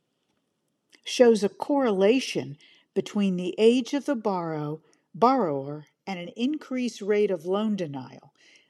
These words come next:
not a causation between the two.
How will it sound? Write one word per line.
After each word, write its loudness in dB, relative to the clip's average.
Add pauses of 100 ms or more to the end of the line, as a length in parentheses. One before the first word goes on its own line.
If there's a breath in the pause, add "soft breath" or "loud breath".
(140)
not -4
a -4
causation -2
between -12
the -14
two. -8